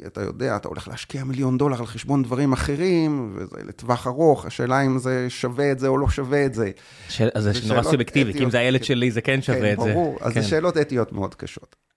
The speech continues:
Speaker 1: אז אני אומר, מבחינת סל הבריאות, אני אשמח אם הקנאביס היה נכנס, אבל אין לי ספק שצריך הוכחות יותר טובות כדי להביא את זה בכלל לסל.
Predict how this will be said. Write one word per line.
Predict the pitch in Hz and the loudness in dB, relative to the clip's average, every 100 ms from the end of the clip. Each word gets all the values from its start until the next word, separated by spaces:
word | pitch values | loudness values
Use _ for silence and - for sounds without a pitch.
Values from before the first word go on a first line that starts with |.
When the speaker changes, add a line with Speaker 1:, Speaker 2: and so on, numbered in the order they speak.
| _ | _
Speaker 1:
אז | 139 131 | -4 -2
אני | 151 160 | 0 2
אומר, | 160 175 | 2 2
מבחינת | 151 139 165 170 | 2 0 0 0
סל | - 143 | 2 0
הבריאות, | 131 135 139 135 - | 0 0 0 0 -2
אני | 120 117 | 0 0
אשמח | - 135 127 139 135 | -2 0 4 4 4
אם | 127 | 0
הקנאביס | 123 120 120 120 117 | 0 0 2 2 2
היה | 117 117 | 2 2
נכנס, | 113 - 131 135 131 | -2 -2 0 2 0
אבל | 107 - | -2 0
אין | 131 | 0
לי | |
ספק | 131 113 110 101 | -2 -4 -4 -4
שצריך | - - 110 107 | -6 -4 -4 -2
הוכחות | 104 101 107 104 | -6 -6 -4 -2
יותר | 95 98 | -2 -4
טובות | - 107 143 - | -2 4 4 4
כדי | 104 104 | 0 2
להביא | 98 98 101 120 | 2 0 2 2
את | 98 | 2
זה | |
בכלל | 98 92 95 95 92 | -2 -4 -2 -2 -2
לסל. | - | -6